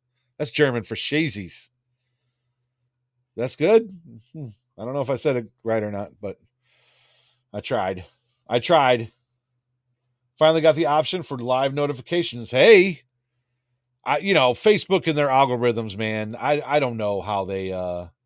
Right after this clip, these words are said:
just call me Kim. <laughs> Kim is way easier, but I, I had to be close, I think. Gutnicht. Very German, eh? Or is it Swiss?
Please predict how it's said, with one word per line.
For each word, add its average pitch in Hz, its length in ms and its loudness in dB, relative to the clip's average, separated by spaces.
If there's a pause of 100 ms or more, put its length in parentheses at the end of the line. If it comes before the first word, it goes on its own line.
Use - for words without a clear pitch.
(800)
just 165 200 -10
call 127 240 -4
me 127 180 -8
Kim. 120 420 -10
<laughs> 143 280 -2
Kim 190 260 4
is 160 100 0
way 151 180 4
easier, 110 540 -4 (460)
but 147 100 0
I, 147 220 0
I - 20 4
had 165 220 2
to 147 40 -2
be 131 120 0
close, 123 360 2
I 101 80 -6
think. 95 320 -16 (880)
Gutnicht. 110 560 -10 (2000)
Very 143 280 0
German, 120 500 -6
eh? 117 260 -6 (500)
Or 110 140 -4
is 110 100 -4
it 92 160 -10
Swiss? - 680 -8